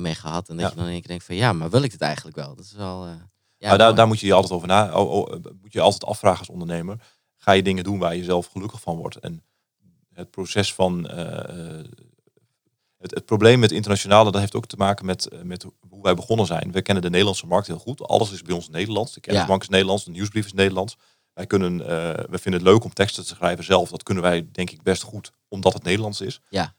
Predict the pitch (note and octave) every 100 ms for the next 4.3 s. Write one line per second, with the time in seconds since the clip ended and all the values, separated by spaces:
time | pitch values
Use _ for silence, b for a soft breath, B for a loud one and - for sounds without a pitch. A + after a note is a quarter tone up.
0 | _ F2 F#2 G#2 F#2+ E2+ A#2 A2 F#2 E2+
1 | - E2+ E2 - - F2+ F2 G#2+ - F2+
2 | G2+ F2 G#2 - F2+ F2 - F#2 A#2+ C3+
3 | G#2+ F#2+ F#2 F2+ F#2 F2+ F2+ F2 - -
4 | F#2 F#2